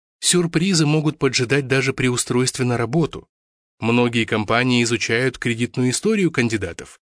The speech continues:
и отказывают людям, которые не умеют управлять собственными финансами.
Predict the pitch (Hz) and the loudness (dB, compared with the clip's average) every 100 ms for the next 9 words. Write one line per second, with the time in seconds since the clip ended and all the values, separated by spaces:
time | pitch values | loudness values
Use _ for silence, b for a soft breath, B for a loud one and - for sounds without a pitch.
0 | _ 117 101 - 185 214 202 190 - 151 | _ -4 -4 -2 -2 0 0 0 0 -2
1 | 143 110 92 120 131 120 120 131 143 139 | 0 -2 -2 -2 0 0 2 2 0 0
2 | 101 92 104 123 123 104 - 107 - 113 | -2 -4 -2 0 0 0 0 -2 -4 -4
3 | 101 101 98 131 101 87 95 53 | -2 -4 -4 -4 -4 -4 -6 -10